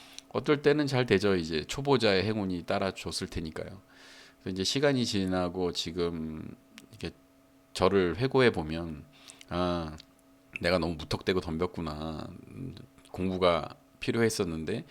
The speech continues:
그런 부분을 너무 무시했구나." 뭐 그런 생각을 자주 합니다. 그래서 그런 경험을 여러분들도 다 하실 필요는 없잖아요.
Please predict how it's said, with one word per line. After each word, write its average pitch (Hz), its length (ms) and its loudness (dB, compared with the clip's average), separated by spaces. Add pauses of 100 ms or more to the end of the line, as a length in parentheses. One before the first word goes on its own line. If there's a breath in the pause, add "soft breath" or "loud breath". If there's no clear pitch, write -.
(200 loud breath)
그런 92 320 -2
부분을 85 360 -4
너무 85 220 -4
무시했구나." 80 800 -4 (400 loud breath)
뭐 - 100 -10
그런 92 280 -4
생각을 82 540 -6
자주 80 300 -8
합니다. 95 480 -8 (600 loud breath)
그래서 90 420 0 (140)
그런 127 320 6
경험을 113 800 6
여러분들도 104 600 2
다 92 160 4
하실 95 220 2
필요는 104 400 2
없잖아요. 87 680 -4